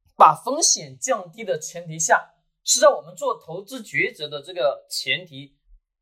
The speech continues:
是选择什么？选择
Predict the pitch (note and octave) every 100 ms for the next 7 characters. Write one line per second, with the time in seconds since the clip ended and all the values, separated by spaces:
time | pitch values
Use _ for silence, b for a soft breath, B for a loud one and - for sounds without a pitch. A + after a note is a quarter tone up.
0 | _ _ - B3+ G#3 - - G3 C#3 B2
1 | A#2 B2+ E3 D3 B2 - b b - -
2 | F#3+ C#3+ C3+ C#3+ E3+ F#3+ G3+